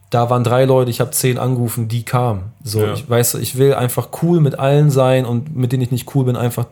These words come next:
Speaker 1: die Wege nicht kreuzen lassen. Man sieht sich, merkt, es soll nicht sein, so, dann geht man sich irgendwie aus dem Weg, statt da reinzuspringen in die Konfrontation und in das,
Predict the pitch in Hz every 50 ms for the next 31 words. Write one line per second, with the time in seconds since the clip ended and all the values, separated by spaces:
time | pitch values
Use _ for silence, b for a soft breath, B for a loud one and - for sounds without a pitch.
0 | _ _ - - 123 - - - - 76 - - - - - - - - - -
1 | - 123 113 113 127 135 131 131 120 113 104 - - 120 120 123 123 - 113 107
2 | 104 101 - 110 110 110 110 117 143 151 151 151 135 120 113 120 123 123 117 -
3 | 113 101 120 117 117 113 110 101 107 113 120 127 127 123 110 110 113 110 110 110
4 | 110 107 104 113 - - 113 110 107 110 110 104 - - 117 113 110 107 - 104
5 | 104 - 107 101 113 120 117 - - - 110 110 - B B B B B B B
6 | B B B B B - 107 104 101 95 113 113 120 120 113 - 113 - - -
7 | - 104 104 107 110 113 110 107 - 110 107 - - 110 104 107 104 - - -
8 | 110 110 110 104 104 104 104 107 104 98 - - - - -